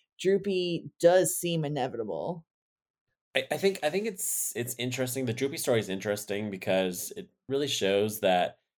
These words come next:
Speaker 2: this sport is really still very geographic. Um, you know, in Southern California, Droopy fights all the time.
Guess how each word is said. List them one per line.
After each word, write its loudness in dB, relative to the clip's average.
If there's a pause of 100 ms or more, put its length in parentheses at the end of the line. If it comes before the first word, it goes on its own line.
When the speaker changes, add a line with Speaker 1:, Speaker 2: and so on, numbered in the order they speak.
(260)
Speaker 2:
this 0
sport 0
is -4
really 0
still 0 (100)
very 2
geographic. -6 (420)
Um, 0
you -2
know, 2
in 2
Southern 4
California, 2 (160)
Droopy -6
fights -4
all 6
the -2
time. -2